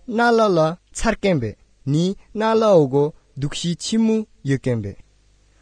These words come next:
니 핀자 예수 러 차샤나 유너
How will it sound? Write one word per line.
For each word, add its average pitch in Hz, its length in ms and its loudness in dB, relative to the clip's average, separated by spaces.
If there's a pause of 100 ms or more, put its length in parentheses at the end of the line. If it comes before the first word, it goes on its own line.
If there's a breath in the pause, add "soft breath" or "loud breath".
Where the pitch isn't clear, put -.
(280)
니 151 220 2
핀자 202 480 6 (220)
예수 240 360 -2
러 165 340 4
차샤나 170 760 0
유너 147 420 -2